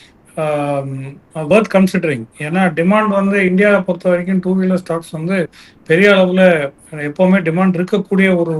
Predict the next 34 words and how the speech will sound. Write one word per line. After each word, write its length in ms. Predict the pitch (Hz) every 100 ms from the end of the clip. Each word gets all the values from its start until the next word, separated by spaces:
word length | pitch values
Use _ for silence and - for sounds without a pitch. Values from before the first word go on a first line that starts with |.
| 151 147
ஸ்டாக் 440 | - - 165 165 -
செக்டர், 460 | - 165 - 185 147
ஒரு 180 | 147 143
செக்மெண்ட் 440 | 165 156 185 180
அப்படின்னு 260 | 151 160 156
சொல்லலாம். 420 | 147 139 127 113 _ - - - _ -
Um, 400 | 147 143 139 139 147 _ 165 156
it 160 | 175
has 120 | 202 185
got 220 | 202 233
to 120 | 226 214
do 140 | 214 202
both 300 | 180 214 214
with 200 | 214 208 170
urban 380 | 165 180 202 208
and 220 | 185 190
rural 280 | 165 170 165
demand. 320 | 143 127 117 110
இது 220 | 147 147 147
வந்து, 260 | 151 180 180 156 - - - -
அஹ், 200 | 156 151
குறிப்பிட்டதா 880 | 147 185 185 185 185 190 196 185 165
ஒரு 180 | 165 160
ரூரல் 300 | 170 196 190
டிமாண்ட் 340 | 180 175 175
மட்டுமோ 520 | 170 170 175 185 185
இல்ல 160 | 165 170 170 151 - _ _
ஒரு 180 | 156 160
அர்பன் 320 | 180 190 196
டிமாண்ட் 340 | 175 175 175
மட்டுமோ 340 | 165 165 170 185
அப்படின்றது 460 | 165 170 165 165
சொல்ல 220 | 160 147 160
முடியாது. 340 | 147 123 117